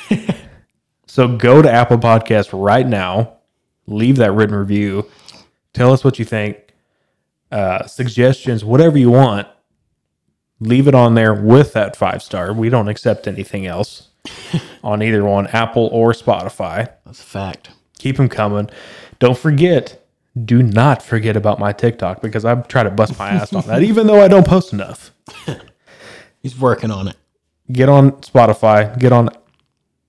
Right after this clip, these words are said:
Speaker 2: TikTok, like, view, follow,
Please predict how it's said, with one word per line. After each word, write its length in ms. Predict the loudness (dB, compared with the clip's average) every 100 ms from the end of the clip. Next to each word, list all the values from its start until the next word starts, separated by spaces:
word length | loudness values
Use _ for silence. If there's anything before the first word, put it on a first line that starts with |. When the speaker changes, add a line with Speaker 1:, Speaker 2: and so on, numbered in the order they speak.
| _ -12
Speaker 2:
TikTok, 500 | -10 -8 -8 -8 -12 _ _ _
like, 520 | 0 2 0 -8 _
view, 460 | -6 -4 -2 -2 -6
follow, 580 | -2 2 4 4 2 -2